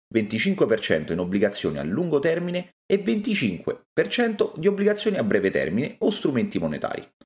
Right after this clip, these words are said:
La teoria fondamentale che denomina questi due lazy portfolio consiste nel selezionare attività che performano in modo notevole in ciascuna delle quattro possibili condizioni economiche:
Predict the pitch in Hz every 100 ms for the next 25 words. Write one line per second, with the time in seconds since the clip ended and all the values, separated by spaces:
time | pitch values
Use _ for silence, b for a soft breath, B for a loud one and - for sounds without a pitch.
0 | - 104 95 110 156 143 120 107 101 98
1 | 98 92 78 82 - 78 85 113 113 -
2 | 90 82 - 82 165 120 90 87 87 87
3 | - 71 76 78 - 226 220 - 98 90
4 | 87 90 - 131 139 139 - 127 92 71
5 | 65 - 120 110 127 175 180 - - 233
6 | 233 220 - 90 82 80 87 110 85 78
7 | 82 87 143 156 156 - - 143 147 175
8 | - - 220 202 139 143 120 85 - 95
9 | 123 - 190 170 143 127 107 101 117 95
10 | 85 76 67 73 - -